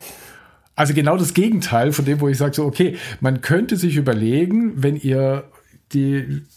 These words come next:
die letzten fünfzehn Jahre nichts anderes gemacht habt, als euch, äh, mit diesen Tätigkeiten im, im, und, und Methodiken zu beschäftigen. Wenn ihr dann auf die Idee kommt, irgendwie zu sagen, ähm,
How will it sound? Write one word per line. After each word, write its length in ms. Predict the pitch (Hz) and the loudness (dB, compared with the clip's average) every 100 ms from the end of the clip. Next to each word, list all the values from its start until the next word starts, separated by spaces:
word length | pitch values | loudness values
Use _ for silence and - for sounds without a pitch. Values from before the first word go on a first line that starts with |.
| - | -6
die 60 | 135 | 0
letzten 340 | 160 175 170 | 0 0 -2
fünfzehn 380 | - 220 - 151 | 0 0 0 0
Jahre 300 | 139 165 156 | 2 0 0
nichts 180 | 170 175 | 0 0
anderes 300 | 175 175 160 | 0 0 -2
gemacht 360 | 151 180 185 | 0 0 0
habt, 280 | 127 147 - | -2 -2 0
als 200 | 131 135 | -2 0
euch, 340 | 143 131 - 143 | -2 -2 -4 -4
äh, 200 | 127 127 | -2 0
mit 340 | 139 131 - - | 0 0 -2 -2
diesen 320 | 127 123 120 | 0 0 0
Tätigkeiten 760 | - 143 139 - 127 117 120 120 | 0 0 0 0 0 0 -2 -2
im, 280 | 127 120 135 | 0 0 0
im, 360 | 120 117 113 | -2 0 -2
und, 240 | 127 120 127 | -2 -2 0
und 180 | 113 | 0
Methodiken 520 | 104 113 139 147 117 113 | 0 -2 0 0 0 -2
zu 100 | 117 | -2
beschäftigen. 460 | 113 180 185 117 - - - 123 | 0 0 0 -4 -4 -12 -6 0
Wenn 80 | |
ihr 60 | 123 | 2
dann 180 | 196 262 | 2 2
auf 100 | 185 | 2
die 140 | 175 | 2
Idee 240 | 151 156 180 | 2 2 2
kommt, 300 | 156 123 123 | 0 0 0
irgendwie 220 | 127 117 | -2 0
zu 100 | 123 | 0
sagen, 460 | 113 117 117 117 - | 0 0 0 -2 -2
ähm, 420 | 123 117 113 117 | -2 0 2 0